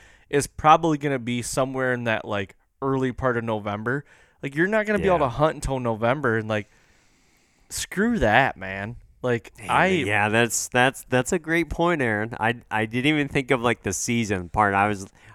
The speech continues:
Speaker 2: I was thinking just straight weapon part,
Speaker 1: Well,
Speaker 2: you
Speaker 1: and
Speaker 2: know,
Speaker 1: think
Speaker 2: but
Speaker 1: about this too, like the crossbow, you could still go kill velvet deer.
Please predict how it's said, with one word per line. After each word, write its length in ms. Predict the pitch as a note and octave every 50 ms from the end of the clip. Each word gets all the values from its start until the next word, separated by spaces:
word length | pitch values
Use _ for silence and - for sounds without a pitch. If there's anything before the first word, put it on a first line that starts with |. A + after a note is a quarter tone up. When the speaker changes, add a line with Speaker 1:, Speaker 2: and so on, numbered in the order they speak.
| - -
Speaker 2:
I 80 | G#2+
was 200 | A#2+ A#2+ A2+ -
thinking 280 | - B2+ A2+ G#2 G#2 G2+
just 200 | G2 G#2 F#2+ -
straight 380 | - - - A2+ G#2+ G#2 - -
weapon 580 | - F2+ F2 G2 F#2 F2 - - F2+ D#2+ D#2
part, 320 | - - E2 E2+ E2+ E2+ -
Speaker 1:
Well, 120 | D3 D3+ D3+
Speaker 2:
you 40 | D3
Speaker 1:
and 80 | C#3 -
Speaker 2:
know, 60 | -
Speaker 1:
think 140 | D#3+ D3+ D#3+
Speaker 2:
but 20 |
Speaker 1:
about 220 | D3+ C#3 C3 A#2+ G#2
this 220 | C3 C3 B2 - -
too, 180 | - D3+ D3+ C#3
like 160 | B2+ A2 -
the 80 | -
crossbow, 720 | - - - A#2 A2 A#2 A#2 - - A#2 A2 G#2+ G#2+ G#2 G#2+
you 220 | A2 G#2+ A2+ A#2+
could 160 | A2+ C3 A2+
still 220 | - - - A#2+ A2
go 140 | G2+ A2 G2+
kill 300 | - - B2 A#2 A2 G2
velvet 420 | G2+ G#2 G#2 G#2+ G2 G#2 F#2 F#2
deer. 300 | F#2+ F#2+ E2+ E2 E2+